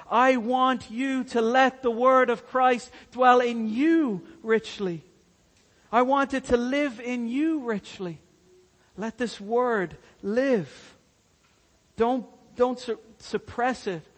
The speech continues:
Don't bring it down. Let the word live.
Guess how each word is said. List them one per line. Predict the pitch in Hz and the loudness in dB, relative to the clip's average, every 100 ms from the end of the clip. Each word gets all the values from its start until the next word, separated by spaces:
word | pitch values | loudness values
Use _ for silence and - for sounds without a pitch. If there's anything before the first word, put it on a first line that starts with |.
| _ _ _ _ - | _ _ _ _ -2
Don't | 226 226 | -2 0
bring | 233 254 | -2 0
it | 247 | -2
down. | 254 254 226 180 | 0 0 0 0
Let | 180 226 247 247 220 196 | 2 2 2 -2 -10 -4
the | 233 | -4
word | 196 208 208 208 196 - _ _ _ _ _ | -2 -4 -2 -2 -4 -10 _ _ _ _ _
live. | - 226 240 202 165 - - | -4 4 4 4 -4 -16 -20